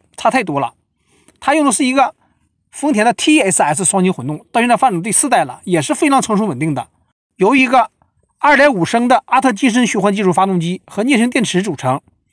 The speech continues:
那么核心技术就是一个新型齿轮动力分配器，指挥的这个车子。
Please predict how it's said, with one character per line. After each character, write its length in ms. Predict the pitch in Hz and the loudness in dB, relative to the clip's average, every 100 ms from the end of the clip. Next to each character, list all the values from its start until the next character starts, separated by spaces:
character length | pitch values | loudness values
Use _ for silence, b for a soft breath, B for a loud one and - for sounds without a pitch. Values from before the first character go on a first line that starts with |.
| b b b | b b b
那 80 | 247 | 0
么 100 | 262 | 0
核 180 | - 247 | 0 0
心 140 | 294 | 2
技 100 | 277 | 2
术 160 | 233 240 | 0 -2
就 180 | - 226 | -2 -4
是 140 | 214 | -4
一 80 | 196 | -2
个 100 | 196 | -2
新 160 | - | -2
型 100 | 208 | -4
齿 120 | - 151 | -2 -2
轮 100 | 170 | -2
动 140 | 214 | -2
力 40 | |
分 160 | 185 180 | -2 -2
配 100 | 175 | -2
器， 260 | - 214 - _ _ _ _ | -4 -10 -14 _ _ _ _
指 140 | - 170 | -4 0
挥 140 | 202 | 2
的 80 | 196 | 2
这 140 | 202 | 0
个 80 | 190 | -2
车 220 | - 160 | 0 0
子。 120 | 151 | 0